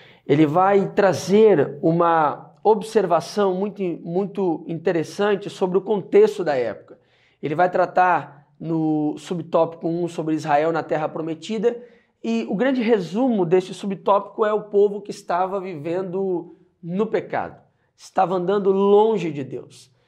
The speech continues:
Apesar de tudo que Deus estava fazendo por aquele povo, o povo não estava valorizando.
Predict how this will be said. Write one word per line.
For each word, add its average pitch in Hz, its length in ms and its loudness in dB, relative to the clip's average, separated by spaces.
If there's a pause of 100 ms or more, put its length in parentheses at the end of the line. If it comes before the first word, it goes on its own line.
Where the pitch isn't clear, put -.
(220)
Apesar 170 380 -2
de 190 140 -4
tudo 247 320 -4
que 220 120 -6
Deus 202 200 4
estava 180 420 2
fazendo 175 560 0
por 196 140 -6
aquele 175 260 -4
povo, 160 420 -2
o 175 40 -12
povo 196 280 0
não 190 360 0
estava 170 800 -4 (260)
valorizando. 143 880 -2